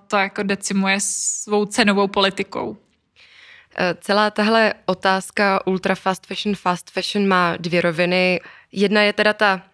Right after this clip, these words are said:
Speaker 2: ekologická, řekněme, environmentální a potom je tady ta etická stránka. Já mám pocit, že tu ekologickou otázku lze lidem ještě docela vysvětlit, protože se jich více či méně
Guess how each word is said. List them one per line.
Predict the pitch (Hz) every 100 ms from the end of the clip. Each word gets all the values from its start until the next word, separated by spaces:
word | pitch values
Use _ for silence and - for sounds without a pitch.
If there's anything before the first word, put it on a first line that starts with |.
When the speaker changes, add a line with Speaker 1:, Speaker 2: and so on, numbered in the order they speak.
| _ 190
Speaker 2:
ekologická, | - 202 202 202 220 - 214 220 240
řekněme, | 240 240 240 240 -
environmentální | 190 196 220 220 220 220 214 220 220
a | 208
potom | 202 196 208
je |
tady | 202 208
ta | - 180
etická | - - 170 170
stránka. | - 170 170 190 240 - - - - _ - _ -
Já | 214
mám | 226 240 233 -
pocit, | 214 233 208
že | 202 220 220 220 214 - _ -
tu | -
ekologickou | 220 226 226 220 - - 233 226 226 226 -
otázku | - 190 180 190 - 233
lze | 247 220
lidem | 196 202 208
ještě | 202 214
docela | 202 - 220
vysvětlit, | 165 - 220 233 233
protože | 202 196 190
se | - 202
jich | 202 185
více | 185 180 202
či | 214
méně | 196 185 196 202 202